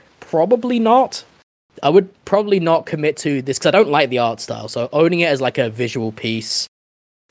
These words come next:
I just, I wouldn't really much care for that too much. And I probably, I don't think this story can really be enhanced all that much by having, like, the voice acting and the movement and animations and stuff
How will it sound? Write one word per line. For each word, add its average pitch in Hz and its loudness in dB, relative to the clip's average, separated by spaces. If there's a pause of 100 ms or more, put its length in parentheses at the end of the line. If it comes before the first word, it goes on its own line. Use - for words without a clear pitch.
I 131 0
just, 127 -8
I 123 0
wouldn't 120 -6
really 117 -8 (100)
much 120 -12
care 113 -6
for 127 -6
that 139 0 (380)
too 139 2
much. 143 2
And 123 -2 (380)
I 151 2
probably, 185 2 (140)
I 151 0
don't 196 0
think 185 -2
this 165 0
story 151 -2
can 131 -8
really 135 -2
be 120 -6
enhanced 120 -6
all 117 -6
that 113 -4
much 113 -8
by 113 -4
having, 113 -4
like, 110 -6
the 113 -2 (260)
voice 117 0
acting 107 -4
and 107 -12
the 110 -8
movement 110 -8
and 107 -10
animations 110 -8
and 107 -10
stuff 113 -10